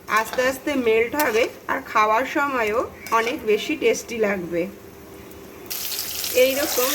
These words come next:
লাল লাল হয়ে গেছে, এগুলো আমি এবার কড়াই থেকে তুলে নেব। তৈরি হয়ে গেছে চিকেন চিজ বল। দারুণ স্বাদের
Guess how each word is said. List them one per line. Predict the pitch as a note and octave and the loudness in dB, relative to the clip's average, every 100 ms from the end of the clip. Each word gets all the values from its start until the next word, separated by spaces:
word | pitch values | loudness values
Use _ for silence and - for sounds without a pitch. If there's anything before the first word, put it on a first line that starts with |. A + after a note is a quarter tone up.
| C4 | 4
লাল | A#3+ B3 C4 | 4 4 2
লাল | C#4 F4 | 2 2
হয়ে | C#4 C4 B3+ | 2 2 2
গেছে, | B3+ - A3+ A3+ | 0 0 -2 -2
এগুলো | B3 C4+ D4 | -2 2 2
আমি | C4+ A#3+ A#3 | 2 0 0
এবার | G#3+ C4+ D#4+ | 2 2 2
কড়াই | A3+ A3 A#3 C4 | 2 4 0 0
থেকে | D4+ - C4+ D#4 | -2 0 0 0
তুলে | B3+ A3+ G#3 | 0 0 0
নেব। | G3 F#3 F#3 F#3+ - - - - - - - - - - - - - - - - - - - - - - - - - - - - - - - - - - - - - | -2 -2 -4 -4 -4 -4 -4 -4 -4 -4 -4 -4 -4 -6 -6 -6 -6 -6 -6 -6 -6 -6 -6 -8 -8 -8 -8 -8 -8 -8 -10 -14 -16 -16 -16 -16 -16 -16 -16 -14 2
তৈরি | B3+ A#3+ C4 D4+ D4+ | 6 6 6 4 4
হয়ে | C#4+ C#4+ C4+ | 4 4 4
গেছে | B3 - G#3+ G#3+ D#4 - - - - - - - | 2 2 2 2 2 -6 -18 -20 -20 -20 -20 -8
চিকেন | - D4 C#4+ D4+ E4+ G#4 G#4 | 2 2 2 0 4 4 4
চিজ | D4 D4+ B3+ G3 | 4 4 2 2
বল। | G#3 G3 F#3+ G3 - - | 4 4 0 -4 -8 2
দারুণ | A3 A3 D4 D#4 | 4 4 4 2
স্বাদের | D#4+ D4 C#4 | 4 4 4